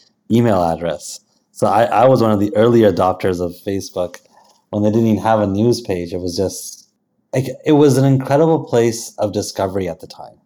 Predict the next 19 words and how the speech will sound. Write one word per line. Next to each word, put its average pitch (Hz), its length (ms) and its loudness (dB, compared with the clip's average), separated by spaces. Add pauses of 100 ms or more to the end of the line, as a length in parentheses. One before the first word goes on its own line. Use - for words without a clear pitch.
where 113 160 2
you 113 80 4
get 113 180 0
to 104 120 -4
connect 110 340 -4
with 107 140 -6
your 92 200 -6
friends. 113 800 -4 (160)
My 208 140 -2
mom 151 300 0
still 120 240 0
uses 92 320 -2
it 95 140 0
to 107 100 -4
connect 107 320 -4
with 107 160 0
her 110 160 -2
friends 110 320 -4
from 110 180 -8